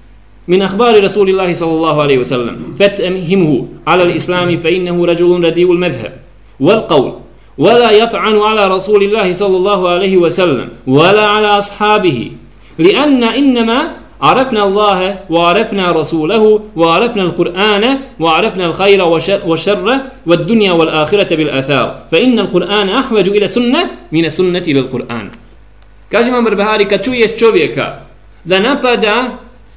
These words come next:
na predaje i ne prihvata ih, ili negira dio tih predaja,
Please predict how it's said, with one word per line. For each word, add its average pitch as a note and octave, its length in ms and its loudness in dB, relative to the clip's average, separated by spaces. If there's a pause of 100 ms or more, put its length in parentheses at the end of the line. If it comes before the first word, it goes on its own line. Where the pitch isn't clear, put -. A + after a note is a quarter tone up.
(200)
na A3+ 340 0 (1160)
predaje D3+ 520 -2 (960)
i G3 100 2
ne A3+ 120 2
prihvata B3 560 2
ih, G2 140 -8 (920)
ili C4 560 -2
negira A#3 760 0 (960)
dio G#3+ 540 2
tih G#3 220 -2
predaja, B2+ 580 -2